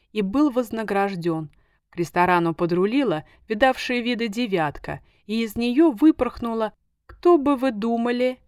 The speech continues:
Регина собственной персоной. Да-да, та самая рыжая стерва, которая так ловко пристроилась во Львове под мой форт.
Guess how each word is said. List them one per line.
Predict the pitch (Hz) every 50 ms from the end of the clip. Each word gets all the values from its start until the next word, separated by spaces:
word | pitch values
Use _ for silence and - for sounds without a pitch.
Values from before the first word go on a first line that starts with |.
| _ _ _ _ _ _ _ _ -
Регина | 220 233 247 262 269 233 240 269 311 330 311 311 320 311
собственной | - - - 247 240 254 - - - - 240 247 240 240 240 240
персоной. | 208 - 226 220 220 - - - - 247 240 226 190 156 143 139 131 _ _ _ _ _
Да-да, | 190 202 226 220 247 226 247 262 262 240 196 165 - _
та | - 302 311 302
самая | - - - 294 285 277 269 262 262 254 254 240
рыжая | 247 254 254 233 208 214 233 233 220
стерва, | - - - - 247 226 190 160 151 139 135 135 - _ _ _ _
которая | - - 180 185 190 190 190 196
так | - - - 320 302 -
ловко | - 220 208 202 185 - - - 175 160
пристроилась | - 180 180 175 - - 214 220 226 208 185 180 175 170 - -
во | 170 180 175
Львове | 175 180 180 202 247 254 240 220 214 208 202 -
под | 185 175 170 175
мой | 180 175 170 160
форт. | - - - 151 147 139 131 - _ -